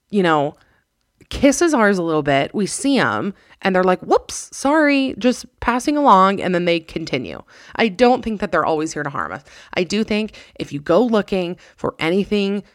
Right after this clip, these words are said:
scary, evil, possession, demonic, I think you will find it. I think that those things exist and they want to be found. And if you go looking for them,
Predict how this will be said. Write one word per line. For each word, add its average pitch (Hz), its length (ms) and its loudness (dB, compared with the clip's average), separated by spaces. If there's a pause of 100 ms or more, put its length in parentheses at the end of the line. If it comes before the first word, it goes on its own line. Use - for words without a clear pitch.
(460)
scary, 165 680 -2
evil, 151 640 -4
possession, 147 680 -2
demonic, 143 500 -2
I 165 100 -8
think 151 300 -8
you 143 60 -2
will 139 120 -4
find 87 320 -6
it. - 240 -8
I 160 100 -2
think 156 300 -8
that 233 120 -4
those 214 200 -2
things 220 260 -6
exist 165 480 -4 (240)
and 165 140 -6
they 147 80 -6
want 147 400 -4
to 226 140 -6
be 240 140 -4
found. 170 460 0 (320)
And 143 160 -6
if 135 100 -10
you 131 80 -8
go 143 160 -2
looking 170 300 -6
for 151 180 -8
them, 143 220 -10